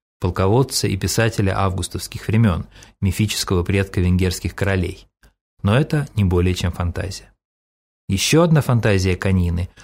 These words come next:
украшает дорогу рядом с Казаль Ротондо. На большой кирпичной стене смонтированы обломки мраморных скульптур и архитектурных деталей. Здесь уместно вспомнить о том,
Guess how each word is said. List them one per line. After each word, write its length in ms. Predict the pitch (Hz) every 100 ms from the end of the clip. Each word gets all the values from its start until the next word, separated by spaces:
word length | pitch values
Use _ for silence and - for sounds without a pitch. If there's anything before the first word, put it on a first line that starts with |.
| - -
украшает 560 | 107 - 101 - 160 135
дорогу 360 | 110 120 123
рядом 360 | 120 107 90 98
с 80 | -
Казаль 300 | 87 85 85
Ротондо. 580 | 87 90 85 87 - - - - _ _ -
На 60 |
большой 320 | 90 90 - 85
кирпичной 460 | 90 92 85 -
стене 500 | - - 104 139 165
смонтированы 720 | - 101 95 - 131 123 110
обломки 500 | 98 92 104 110 92
мраморных 560 | 95 95 90 85 85 85
скульптур 580 | - 90 - 135 156 - - _ _
и 60 | -
архитектурных 680 | 95 - 90 92 98 101 90
деталей. 520 | 92 - 85 92 - _ _ _ _ _ _ _ _ _ _ -
Здесь 360 | 101 135 131
уместно 400 | 120 113 113 -
вспомнить 520 | 98 - 104 92 87 92
о 60 |
том, 280 | 92 160